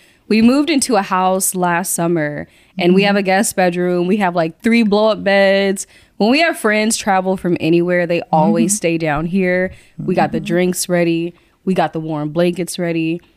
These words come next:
Speaker 1: We got the hot showers ready.
Speaker 2: That,
Speaker 1: Lauren was just
Speaker 2: that
Speaker 1: talking about
Speaker 2: water is
Speaker 1: how
Speaker 2: hot,
Speaker 1: our water get
Speaker 2: y'all.
Speaker 1: hot. I was like, "I don't think I, my showers don't be that hot." I got eczema. I can't have my water that hot.
Speaker 2: It's giving devil spit,
Speaker 1: <laughs>
Speaker 2: okay?
Speaker 1: Ooh.
Speaker 2: It's hot, y'all. It's so good.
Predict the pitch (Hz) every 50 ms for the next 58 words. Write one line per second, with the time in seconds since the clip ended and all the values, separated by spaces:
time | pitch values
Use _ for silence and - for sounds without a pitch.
0 | _ _ - 208 190 180 160 - - - - 190 180 - - - 185 185 196 196
1 | 196 190 185 175 190 190 185 180 185 180 - - _ - - 220 285 359 427 427
2 | 285 254 240 - - 440 494 415 330 - - 247 254 269 294 294 285 285 262 226
3 | - 233 233 233 220 285 277 262 226 - 330 339 359 339 311 277 262 254 240 208
4 | 214 214 214 202 185 180 208 262 349 403 262 175 - - - 571 659 659 - 523
5 | 403 - 269 523 605 - 622 523 - 359 277 226 214 202 _ - 202 254 339 -
6 | - 359 392 466 480 480 427 403 370 349 359 311 262 262 254 254 226 185 170 165
7 | 160 - - _ _ _ _ _ - - 381 415 202 143 165 190 190 - 180 160
8 | 156 202 247 - 294 254 202 190 190 160 147 156 139 131 - 131 156 170 170 -
9 | - - - - 233 269 254 214 196 190 214 208 196 202 196 190 190 165 180 165
10 | 156 165 165 156 - - - - - - 139 120 - - - - 320 339 359 190
11 | 190 - - - - - - 185 175 180 185 190 208 - _ - - 659 - -
12 | 233 262 - - - - - - - - - - - 196 185 185 170 170 165 165
13 | 160 - - 208 294 - - - - 233 208 196 196 170 175 165 160 151 156 156
14 | 185 240